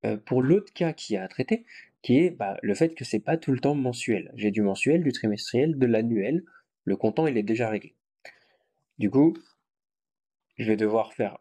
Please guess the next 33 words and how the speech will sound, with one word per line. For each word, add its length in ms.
un 140
autre 120
truc. 360
Je 120
vais 80
devoir 340
définir 840
déjà 500
ici 360
que 160
je 100
dois 180
savoir 640
si 220
c'est 340
du 140
mensuel, 680
de 60
l'annuel, 640
et 80
cetera. 280
Et 80
du 140
coup, 220
je 60
vais 80
devoir 260
rajouter 420
un 320
troisième, 560
euh, 200
argument 380
ici. 260